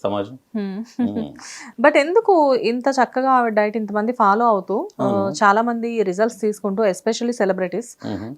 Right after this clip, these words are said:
Speaker 2: చాలా మంది ఫాలో అవుతున్నా కానీ, ఆవిడ మీద బురద జల్లే ప్రయత్నం చేయడానికి రీజన్
Speaker 1: అదే
Speaker 2: definitely-గా
Speaker 1: చెప్తున్నాను కదా.
Speaker 2: కాంపిటీషనే అంటారా?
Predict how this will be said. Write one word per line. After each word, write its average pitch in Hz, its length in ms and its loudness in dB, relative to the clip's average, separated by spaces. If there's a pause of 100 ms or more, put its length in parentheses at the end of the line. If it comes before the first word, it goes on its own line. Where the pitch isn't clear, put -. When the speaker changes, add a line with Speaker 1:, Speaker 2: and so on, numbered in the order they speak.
Speaker 2:
చాలా 214 140 6
మంది 233 180 -2
ఫాలో 208 260 2
అవుతున్నా 196 320 -4
కానీ, 175 360 -4
ఆవిడ 220 220 2
మీద 247 120 -4
బురద 220 240 -2
జల్లే 226 240 -2
ప్రయత్నం 208 420 -4
చేయడానికి 196 400 -4
రీజన్ 190 240 -2
Speaker 1:
అదే 202 80 2
Speaker 2:
definitely-గా 202 260 2
Speaker 1:
చెప్తున్నాను 226 260 10
కదా. 226 40 4
Speaker 2:
కాంపిటీషనే 233 360 0
అంటారా? 196 340 0